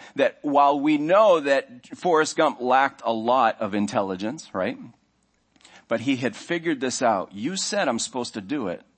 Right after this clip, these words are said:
so I did it." It, there wasn't a hindrance there. There wasn't a,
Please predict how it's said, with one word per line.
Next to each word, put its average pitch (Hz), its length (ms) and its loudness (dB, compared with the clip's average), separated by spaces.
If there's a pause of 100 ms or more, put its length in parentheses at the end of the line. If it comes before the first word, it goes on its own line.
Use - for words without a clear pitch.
(180)
so 104 280 -4
I 101 120 0
did 120 200 -4
it." - 120 -10 (840)
It, 139 200 -2
there 151 140 4
wasn't 156 300 0
a 127 80 2
hindrance 185 600 -2
there. 131 160 0
There 135 140 0
wasn't 156 280 2
a, 117 80 0